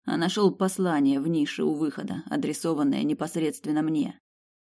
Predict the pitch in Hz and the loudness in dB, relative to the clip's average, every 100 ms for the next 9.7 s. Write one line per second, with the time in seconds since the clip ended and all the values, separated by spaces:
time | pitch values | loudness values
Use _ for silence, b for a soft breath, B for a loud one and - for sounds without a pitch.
0 | _ - - 185 196 208 185 190 185 170 | _ -6 -2 2 4 4 4 4 2 4
1 | 180 165 165 190 185 - 180 196 - 175 | 4 4 2 2 0 0 -2 -2 -2 -2
2 | - 175 165 170 - 165 147 131 135 - | 0 0 0 -2 -4 -2 0 0 -2 -8
3 | - 156 156 156 151 - 156 - 170 160 | -4 0 2 2 0 -2 -6 2 6 6
4 | 147 156 170 151 147 - 160 160 151 - | 4 0 2 2 0 -2 -2 0 -4 -4
5 | 156 143 160 147 147 - - _ _ _ | -4 -2 0 0 0 -2 -8 _ _ _
6 | 151 165 165 196 180 151 143 151 156 165 | 2 4 8 8 6 4 2 2 2 0
7 | 143 143 131 - 165 170 156 147 143 143 | 0 0 -4 -6 0 2 2 2 2 2
8 | 139 143 - _ _ _ - 185 190 214 | 2 -2 -10 _ _ _ 4 8 10 8
9 | 202 147 139 170 254 190 | 4 -2 0 0 2 0